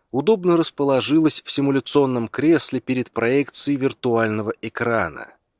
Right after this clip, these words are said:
Увидев меня, Гапал легко поднимается во весь свой рост и широко улыбается сквозь трёхмерные схемы, застывшие между нами. Рука его рисует в воздухе приветствие.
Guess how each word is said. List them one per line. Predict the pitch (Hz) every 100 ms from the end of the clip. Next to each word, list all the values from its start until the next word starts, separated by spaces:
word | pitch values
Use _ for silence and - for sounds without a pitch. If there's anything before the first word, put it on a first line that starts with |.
| _ _ _ _ _ _ _
Увидев | - 101 143 135 -
меня, | 110 120 139 120
Гапал | 92 98 - 139 135
легко | 120 - 165
поднимается | 139 120 131 139 143 123 - 113
во | 120
весь | 107 143 -
свой | - 104 110
рост | 101 156 151 - - _ _ _ -
и |
широко | 131 147 151 - 180
улыбается | 143 151 151 185 151 78 - -
сквозь | 85 - 120 120
трёхмерные | - 135 117 117 131 131 110 107
схемы, | 101 - - 143 180 165 147
застывшие | 113 123 - 131 127 - 117
между | 107 107 92 117
нами. | 120 104 78 - - _ _ _ _ _ _ _
Рука | - 107 151
его | 147 135
рисует | 135 127 - 143 98
в |
воздухе | 113 139 110 110 117
приветствие. | 104 104 127 160 - - 92 90